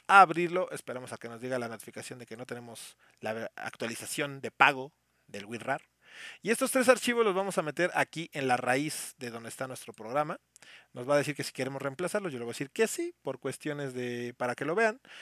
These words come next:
Ah, aquí te dice que si quieres, eh, proporcionar permisos, sí, sí, y otra vez, sí. Una vez hecho esto, cerramos todo esto. Y, bueno, vamos a minimizar, bueno, vamos a abrir en este caso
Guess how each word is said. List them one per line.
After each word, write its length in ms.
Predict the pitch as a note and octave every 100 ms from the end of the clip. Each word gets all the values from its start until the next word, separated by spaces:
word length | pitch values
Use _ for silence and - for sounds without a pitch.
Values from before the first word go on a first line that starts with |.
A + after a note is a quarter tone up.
| - -
Ah, 280 | - C#3+ D3
aquí 180 | C#3+ E3
te 80 | E3
dice 240 | D#3 D#3
que 100 | -
si 140 | C3 -
quieres, 480 | - D3+ D3+ - -
eh, 360 | C#3 B2+ B2 A#2+
proporcionar 400 | B2+ B2 - C#3+
permisos, 380 | D3+ D3 - F#3+
sí, 420 | - - C#3 D3+ _ _ _ _ _ _ _ _
sí, 540 | - - E3 C3+ F3 - _ _ _ -
y 180 | G#2+
otra 200 | A2+ A2
vez, 260 | G2+ C3 - _
sí. 320 | - - F#2+ - - - -
Una 180 | D#3+ E3+
vez 160 | E3+
hecho 260 | F#3+ - G#3
esto, 300 | G#3 - G#3
cerramos 640 | - C#3 C3 C#3 C#3+ - - _
todo 280 | E3+ C#3+ F3+
esto. 320 | G#3 - D4+ _ - _ _ - - - _ -
Y, 300 | G#3+ G3 G3+ C4+ _ _ _
bueno, 220 | A#2+ -
vamos 380 | A2 C#3+ D3 - - -
a 200 | D#3+ - _ _ _ -
minimizar, 680 | D3 C#3+ C#3 B2+ E3 E3+ -
bueno, 240 | C#3 A2 -
vamos 320 | C#3 F3+ F#3 -
a 180 | C3 C3
abrir 240 | B2 D3 E3+
en 120 | D3
este 200 | D#3 D3
caso 420 | - D3+ -